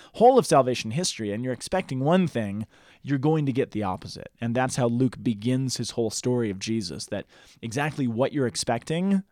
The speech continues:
you need to change your perspective. You need to expect the opposite. And Mary's Magnificat draws that all out, because what her soul is proclaiming is the greatness of the Lord. It's the history of Israel coming to its fulfillment.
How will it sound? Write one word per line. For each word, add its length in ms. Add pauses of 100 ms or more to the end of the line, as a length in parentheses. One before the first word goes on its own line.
(240)
you 140
need 180
to 80
change 380
your 80
perspective. 600
You 80
need 220
to 100
expect 420
the 160
opposite. 600
And 160
Mary's 240
Magnificat 640
draws 400
that 180
all 200
out, 360 (400)
because 300
what 140
her 120
soul 300
is 100
proclaiming 680
is 80
the 80
greatness 320
of 60
the 60
Lord. 240 (520)
It's 160
the 120
history 440
of 100
Israel 460
coming 380
to 120
its 140
fulfillment. 640